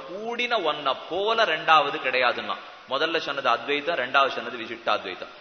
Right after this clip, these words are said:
அத்வைத்தம்ங்கிறது அவனை தவிரவே ரெண்டாவது கிடையாதுன்னு சொல்லும். விசிஷ்டாத்வைத்தம் எல்லாமே உண்டு,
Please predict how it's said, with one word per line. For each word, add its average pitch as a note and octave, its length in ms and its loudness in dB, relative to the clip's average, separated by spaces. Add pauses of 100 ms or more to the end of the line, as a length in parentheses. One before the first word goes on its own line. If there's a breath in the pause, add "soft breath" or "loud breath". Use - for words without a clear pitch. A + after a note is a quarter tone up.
(140)
அத்வைத்தம்ங்கிறது D#3+ 640 -2
அவனை C#3+ 260 2 (140)
தவிரவே G3 400 4
ரெண்டாவது E3 400 4
கிடையாதுன்னு C#3+ 420 0
சொல்லும். A#2+ 300 -4 (220)
விசிஷ்டாத்வைத்தம் D#3+ 720 0
எல்லாமே F3+ 400 6
உண்டு, F#3+ 580 0